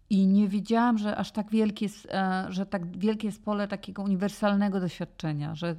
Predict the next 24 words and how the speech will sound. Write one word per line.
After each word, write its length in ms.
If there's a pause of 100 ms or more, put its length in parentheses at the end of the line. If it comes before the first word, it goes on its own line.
że 160
mój 200
głos, 440 (600)
też 200
mówiony 360
tak 160
jakby 220
z 80
pierwszej 380
osoby, 300
że 120
się 140
okazał, 480
że 100
tak 140
wiele 220
kobiet 300
do 80
mnie 160
napisało, 340
„To 100
jest 120
o 140
mnie”. 340